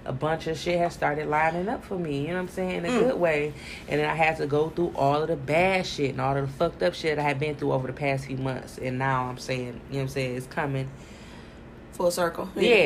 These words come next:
Speaker 1: it's finally getting brighter. And I'm like, "Girl, thank God," 'cause I was wondering, you know what I'm saying, if I was being delusional, thinking that it was gonna get better, you know what I'm saying?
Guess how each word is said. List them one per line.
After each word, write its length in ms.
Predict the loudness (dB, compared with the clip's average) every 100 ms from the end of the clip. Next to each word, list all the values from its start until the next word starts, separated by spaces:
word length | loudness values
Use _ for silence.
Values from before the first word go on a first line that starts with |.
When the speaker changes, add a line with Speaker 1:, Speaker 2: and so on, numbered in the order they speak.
| 6
Speaker 1:
it's 220 | 4 -2 -2
finally 360 | 6 6 6
getting 260 | 0 -2 0
brighter. 520 | 4 8 8 4 2
And 100 | 0
I'm 120 | 0 2
like, 240 | 2 2
"Girl, 280 | 4 6 6
thank 260 | 6 4 8
God," 280 | 10 10
'cause 100 | 6 6
I 80 |
was 180 | 6 4
wondering, 440 | 6 6 8 8 8
you 60 |
know 40 | 4
what 40 |
I'm 60 | 4
saying, 160 | 2
if 80 | 6
I 80 | 4
was 100 | 6
being 220 | 4 4
delusional, 540 | 4 4 4 4 2
thinking 300 | 2 2 2
that 100 | 2
it 100 | 2
was 120 | 0 0
gonna 180 | 0
get 160 | 2 2
better, 300 | 4 6 4
you 80 | 2
know 60 | -2
what 60 |
I'm 60 | -2
saying? 300 | -4 -4 -4